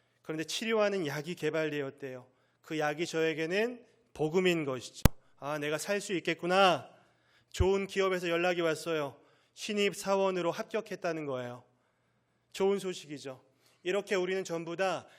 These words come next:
좋은 소식을 갈망하고 있어요. 그런데 이 세상의 좋은 소식은 다 불완전해요.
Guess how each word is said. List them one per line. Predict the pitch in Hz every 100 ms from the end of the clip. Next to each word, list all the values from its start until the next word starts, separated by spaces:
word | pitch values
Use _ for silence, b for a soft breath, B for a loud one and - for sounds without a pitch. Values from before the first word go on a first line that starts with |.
| B
좋은 | - 170 185 208
소식을 | 202 202 185 185 185 185
갈망하고 | - 147 180 180 175 165
있어요. | 139 - 131 120 - _ b b b b
그런데 | - 170 175 170 180 208 226
이 | 170 170
세상의 | 170 233 226 226 214 202 196
좋은 | - 156 160 165
소식은 | 190 180 165 202 190 120 b b b b
다 | - 156
불완전해요. | - 156 175 180 170 156 135 113